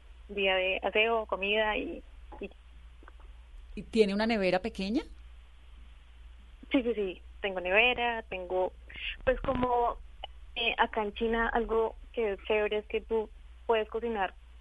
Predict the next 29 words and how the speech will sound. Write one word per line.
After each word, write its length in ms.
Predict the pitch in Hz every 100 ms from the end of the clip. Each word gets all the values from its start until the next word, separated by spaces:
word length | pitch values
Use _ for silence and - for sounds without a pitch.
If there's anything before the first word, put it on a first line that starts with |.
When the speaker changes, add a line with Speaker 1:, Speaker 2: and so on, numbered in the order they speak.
| -
Speaker 1:
todo 320 | 220 220 214 214
electrónicamente, 760 | 220 - 190 185 196 175 175
o 40 | 180
sea, 140 | 175 185 - - - - -
tú 100 | 226
tienes 300 | 208 202 196 202
la 120 | 185
ro-, 120 | 190 - - - -
tienes 220 | 185 196
la 140 | 196
olla, 280 | 196 - 180
eh, 260 | - 190 185 190
que 140 | - 202
se 140 | 208
conecta 520 | 202 185 180 - 170 -
al 140 | 202
enchufe, 760 | 190 190 254 240 - 226 220 220 202
no, 180 | 196
no 260 | 208 214 214
necesitas, 580 | 233 247 247 - 202 202 - - - - - - - - - -
eh, 760 | 214 214 214 208 202 202 208 - - - - - - - -
la 140 | 233
estufa 460 | 220 - 220 190 -
de 160 | 190 208
gas 260 | 196 - - 196
ni 160 | 202
nada 180 | 190 180
de 40 |
eso. 80 | -